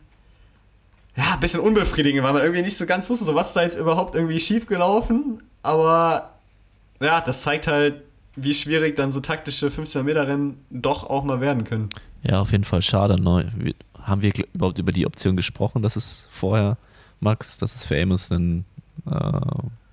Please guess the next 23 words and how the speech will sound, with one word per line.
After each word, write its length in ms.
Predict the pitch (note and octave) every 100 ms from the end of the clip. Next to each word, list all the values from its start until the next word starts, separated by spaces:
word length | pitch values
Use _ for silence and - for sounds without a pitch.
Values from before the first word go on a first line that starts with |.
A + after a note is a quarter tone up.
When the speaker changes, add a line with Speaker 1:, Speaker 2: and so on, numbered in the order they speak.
| _ - - - - - _ _ -
Speaker 2:
nur 200 | G2+ F#2
einen, 460 | F2 E2+ F2 - -
nur 160 | E2+
einen 100 | F2
Vorlauf 420 | - F#2 G#2+ G#2
geben 220 | - - A2
könnte? 260 | - G2
Ich 100 | -
glaube, 260 | - E2+ C#3+
wir 180 | E2+ F2+ - - -
haben 160 | - -
eher 180 | E2 E2+
direkt 380 | E2 - - E2+
darüber 220 | E2+ F#2
ge-, 140 | - - - A2
gesprochen, 440 | - - - F#2+
ob 100 | - - _ _ -
vielleicht 600 | - G2 D#2+ G#2 G2 -
eine 100 | F#2
Medaille 440 | F#2 G2 G#2+ G2+
am 100 | -
perfekten 440 | - D#2+ F2 -
Tag 300 | F#2 G#2 G2+